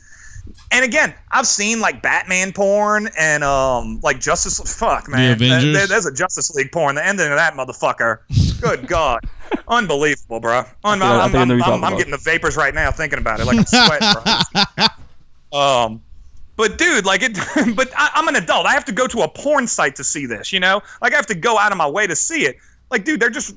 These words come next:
Speaker 1: they, they need to de-, they,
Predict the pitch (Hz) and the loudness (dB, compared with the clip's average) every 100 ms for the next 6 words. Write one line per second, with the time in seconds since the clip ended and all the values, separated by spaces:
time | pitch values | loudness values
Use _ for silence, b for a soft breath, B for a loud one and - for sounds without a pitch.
0 | - 247 240 277 330 302 220 143 120 196 | -8 -6 -2 -2 0 0 0 -2 -4 0
1 | 240 240 208 185 _ _ - - _ 233 | 2 2 -2 -10 _ _ -20 -20 _ -12
2 | 226 220 | -8 -6